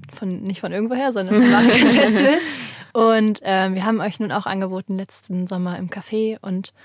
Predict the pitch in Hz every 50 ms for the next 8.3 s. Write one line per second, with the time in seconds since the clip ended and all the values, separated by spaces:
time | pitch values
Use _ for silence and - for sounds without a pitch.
0 | - _ _ _ _ _ _ _ - 202 190 185 185 180 180 180 180 185 - 196
1 | 180 190 175 - - 175 - - 202 190 196 202 - - 226 - - 247 220 233
2 | 226 208 196 190 185 196 196 190 185 185 196 247 294 277 - - - 220 202 214
3 | 208 208 220 190 214 214 - - - - - - _ - 214 202 202 202 196 190
4 | 196 196 - _ _ _ _ _ _ - 240 226 202 185 185 196 196 - - -
5 | - - - - - 190 185 196 185 - _ _ _ _ _ _ _ - - -
6 | 208 - 220 208 202 190 208 208 220 208 - 220 - - 226 226 220 202 - 247
7 | 254 247 - 226 214 190 - - - 160 170 - 214 190 170 - 202 180 - -
8 | 196 185 185 185 190 185